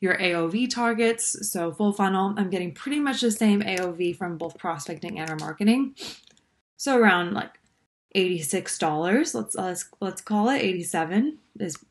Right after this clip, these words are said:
pretty similar. And then my cost cap target is, so if you're sending a bid cap or a cost cap and you need a two point seven full funnel, then it's A O V divided by your target roas. That's how this cost cap target is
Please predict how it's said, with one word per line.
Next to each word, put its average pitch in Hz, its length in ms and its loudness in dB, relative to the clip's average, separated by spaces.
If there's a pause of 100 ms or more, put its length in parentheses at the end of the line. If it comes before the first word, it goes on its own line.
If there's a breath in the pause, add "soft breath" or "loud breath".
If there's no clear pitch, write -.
pretty 180 220 -4
similar. 190 520 4 (100)
And 196 160 0
then 190 120 0
my 180 140 2
cost 302 340 -2
cap 202 240 2
target 175 520 -4 (580)
is, 185 220 0
so 196 120 2
if 208 220 0
you're 240 100 2
sending 208 300 4
a 170 60 -4
bid 220 280 2
cap 214 320 2
or 180 120 -2
a 170 60 -6
cost 185 380 -6
cap 165 360 -4 (580)
and 170 440 2
you 190 140 4
need 202 420 12
a 190 80 -2
two - 260 2
point 277 280 0
seven 185 340 4
full 180 220 -2
funnel, 165 540 -2 (440 soft breath)
then 196 120 6
it's 185 220 2
A 214 180 8
O 220 120 10
V 180 260 4
divided 165 500 0
by 165 180 2
your 160 160 -2
target 156 460 -6
roas. - 360 -2
That's 180 200 -6
how 175 120 -2
this 175 320 -6 (100)
cost 165 320 -6
cap - 320 -6
target 160 560 -6
is 156 520 -2